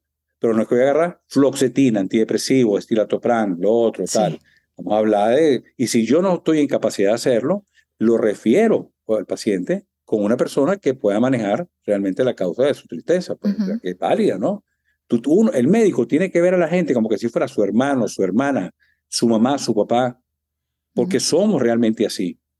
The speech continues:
Speaker 1: Tú pudieras ser mi hermana, tranquilamente, de hecho lo somos.
Speaker 2: Sí.
Speaker 1: Lo que pasa es que tenemos nombres diferentes, pero bueno,
Speaker 2: Sí, sí.
Speaker 1: eso es otra historia, ese es el ego.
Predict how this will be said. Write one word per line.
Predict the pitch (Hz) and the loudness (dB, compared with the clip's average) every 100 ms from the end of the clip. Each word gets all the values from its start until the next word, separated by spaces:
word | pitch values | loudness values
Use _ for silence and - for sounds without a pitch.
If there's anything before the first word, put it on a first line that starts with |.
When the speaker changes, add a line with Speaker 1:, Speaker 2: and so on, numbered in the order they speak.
| _ | _
Speaker 1:
Tú | 127 | -2
pudieras | 123 123 202 233 - | 2 4 4 2 0
ser | 117 | -2
mi | 107 | -2
hermana, | 95 98 92 | -2 -2 -2
tranquilamente, | - 113 107 143 151 151 - | -2 -2 0 0 0 0 0
de | |
hecho | 170 151 | 0 -2
lo | |
somos. | - 127 85 - _ _ | 0 -2 -4 -14 _ _
Speaker 2:
Sí. | - 208 - _ _ _ _ _ _ _ _ - | -8 -8 -8 _ _ _ _ _ _ _ _ -4
Speaker 1:
Lo | 113 | 0
que | 113 | 0
pasa | 110 | 0
es | 143 | 0
que | 131 | 2
tenemos | 120 135 | 2 2
nombres | 135 127 131 | 0 2 2
diferentes, | 120 113 110 95 - | 2 0 0 -2 0
pero | 107 | 2
bueno, | 123 95 - - | 2 0 -8 -14
Speaker 2:
Sí, | - 208 226 | -6 -4 -4
sí. | - 214 | -4 -2
Speaker 1:
eso | 135 | 0
es | 123 | 0
otra | 123 | 0
historia, | - 113 92 | 0 -2 -2
ese | - 117 | -6 -2
es | 127 | 0
el | 123 | 2
ego. | 92 - | -2 -6